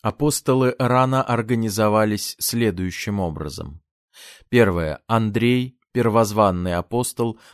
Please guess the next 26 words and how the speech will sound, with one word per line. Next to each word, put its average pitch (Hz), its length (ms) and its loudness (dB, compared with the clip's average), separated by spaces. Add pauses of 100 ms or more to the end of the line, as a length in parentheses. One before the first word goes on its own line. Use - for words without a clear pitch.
был 147 200 4
назначен 127 640 0
предводителем 120 920 0
и 135 160 0
главой 107 680 0
среди 98 440 -4
двенадцати. 90 880 -6 (720)
Второе. 107 580 0 (420)
Пётр, 127 520 2
Иаков 117 680 2
и 113 300 -4
Иоанн 107 500 2 (220)
стали 131 480 0
личными 117 640 -2
помощниками 101 1000 -2
Иисуса. 95 720 -6 (260)
Они 98 280 -2
должны 98 400 0
были 107 240 0
находиться 107 680 -2
рядом 95 340 0
с - 140 -8
ним 107 240 -4
день 92 280 -2
и 85 40 -4
ночь, 98 420 -6